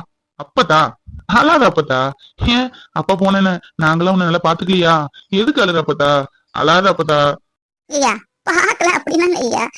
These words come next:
Speaker 2: நல்லா பாத்துக்கிட்டியே. என் மாமன் இருந்தா எப்படி பாத்துக்கிடுவானோ, அதுக்கு மேலதான் என்ன பாத்துக்கிட்டியே. நீங்களாம் கஷ்டப்படுத்தீங்களே, அதான் நினைச்சாதான் எனக்கு வருத்தமா இருக்கும். முன்னாடி எல்லாம் பிறந்த நாள் வருதுன்னா, ஒரு வாரத்துக்கு முன்னாடியே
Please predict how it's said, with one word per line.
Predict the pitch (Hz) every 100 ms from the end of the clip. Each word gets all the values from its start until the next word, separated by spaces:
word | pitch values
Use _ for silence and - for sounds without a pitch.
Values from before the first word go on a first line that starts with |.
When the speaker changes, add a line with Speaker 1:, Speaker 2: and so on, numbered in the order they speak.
| - 370
Speaker 2:
நல்லா | 330 359 -
பாத்துக்கிட்டியே. | - - 262 180 - _ -
என் | 277
மாமன் | 277 330
இருந்தா | 320 339
எப்படி | - 403
பாத்துக்கிடுவானோ, | 302 349 392 415 415 - -
அதுக்கு | 403 427
மேலதான் | 392 381 466 508
என்ன | 381
பாத்துக்கிட்டியே. | - 311 320 - - - - - -
நீங்களாம் | 427 480 508 508 466
கஷ்டப்படுத்தீங்களே, | - 359 349 370 392 427 _ -
அதான் | 320 320
நினைச்சாதான் | 320 - 440
எனக்கு | 381 415
வருத்தமா | 359 370 381 -
இருக்கும். | - - - -
முன்னாடி | 392 359 349
எல்லாம் | 349 392
பிறந்த | 339 349
நாள் | 381 359
வருதுன்னா, | 349 392 403 349 - _ 339
ஒரு | 339
வாரத்துக்கு | 311 302 -
முன்னாடியே | - 370 392